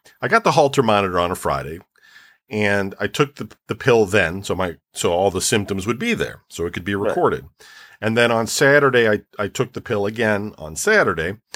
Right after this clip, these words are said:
Speaker 1: so that it could be there. But on Sunday, I skipped it. So, like, because I had to return it, well, I had to s-, I couldn't return on Sunday. They're, they, they weren't there or whatever on Sunday. But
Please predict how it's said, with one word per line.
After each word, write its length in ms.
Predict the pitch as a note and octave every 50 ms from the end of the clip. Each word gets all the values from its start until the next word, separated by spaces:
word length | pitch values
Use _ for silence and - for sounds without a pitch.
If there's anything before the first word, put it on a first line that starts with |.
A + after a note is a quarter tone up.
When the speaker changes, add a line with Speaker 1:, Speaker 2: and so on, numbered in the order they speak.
| - - - - _ _
Speaker 1:
so 160 | - - A#2+ A2+
that 100 | A2 G2+
it 80 | F#2+
could 140 | - G#2 E2
be 80 | F2+ F2+
there. 120 | F#2+ G2
But 120 | F#2+ A2+
on 140 | A#2 A#2 A2
Sunday, 440 | - - - G#3 A3+ A3+ G3 F3 C3+
I 80 | A#2 G#2+
skipped 460 | - - - - - A2 - - -
it. 100 | - _ _ _ _ _ _ _ _ - - - - _ _
So, 400 | - - - B2 A#2+ A#2 A2+ A2 A2 G2
like, 380 | - G2+ G#2+ G#2 F#2 - - -
because 260 | - A2 - A#2 G#2 A#2+
I 60 | A#2
had 200 | B2+ D#3 E3+ D#3+
to 60 | D#3
return 680 | B2+ A#2+ - - - - E3+ E3+ E3+ D#3 D3 C3+ A#2+ -
it, 200 | - G#2 G#2 G2 _ _ _ -
well, 240 | G#2+ F#2+ F#2+ F#2+ - -
I 60 | A2
had 160 | B2+ C3+ A2+
to 60 | F#2+ F#2
s-, 160 | - - _ _ _ _ _ _ _ _ _ _ _ _ _ -
I 80 | - -
couldn't 220 | - - D#3 A#2
return 280 | G2+ F#2 - A2 F2+ E2
on 120 | D2+ C#2+
Sunday. 220 | - - C#2+ C2+ C2+
They're, 200 | C2 B1+ B1+ _ _ _ -
they, 100 | D#2 C#2+
they 180 | C2+ C2+ E2 D#2
weren't 300 | D2+ D2+ C#2 C2+ C2+ -
there 240 | D2 C#2+ B1+ B1 B1
or 60 | A1+
whatever 380 | A1+ - - - - - - C2
on 120 | C2 C2+
Sunday. 320 | - - C#2+ B1+ A#1+ - D2 - _ - - - - - _ _ -
But 260 | G#2 G2 F#2+ - -